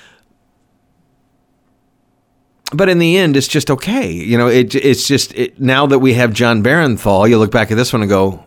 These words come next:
"Well, they tried." It was a, it was a good attempt. So I would put this on par with the very first Punisher movie, but not as good as the Punisher series on Netflix, which is now on Disney Plus. As far as the four K goes, it's a nice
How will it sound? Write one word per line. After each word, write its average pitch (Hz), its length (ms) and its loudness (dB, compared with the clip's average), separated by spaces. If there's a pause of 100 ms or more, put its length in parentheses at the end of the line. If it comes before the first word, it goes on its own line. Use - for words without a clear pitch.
"Well, 143 440 -2 (280)
they 131 140 -2
tried." 151 440 0
It 156 60 -2
was 123 140 -4
a, - 100 0
it 127 40 2
was 113 100 0
a 107 40 -2
good 143 160 -2
attempt. 123 460 -4 (560)
So - 140 -2
I 196 120 2
would 302 140 2
put - 140 -2
this - 160 -2
on 120 160 0
par 107 260 0
with 92 120 -2
the 90 60 -6
very 85 220 -2
first 92 320 -6
Punisher 92 360 -6
movie, 76 260 -10
but 110 220 -6
not 113 220 -4
as 131 140 -6
good 95 220 -4
as 104 140 -6
the 101 120 -6
Punisher 92 460 -8
series 104 500 -2
on 101 160 -2
Netflix, 87 560 -8
which - 180 -12
is 78 140 -12
now 76 160 -10
on 71 80 -14
Disney 71 260 -14
Plus. - 480 -8 (920)
As 123 120 0
far 170 160 0
as 151 80 0
the 123 80 -2
four 135 200 0
K 226 280 0
goes, 95 400 0
it's 180 160 -2
a 95 80 -2
nice 92 520 -4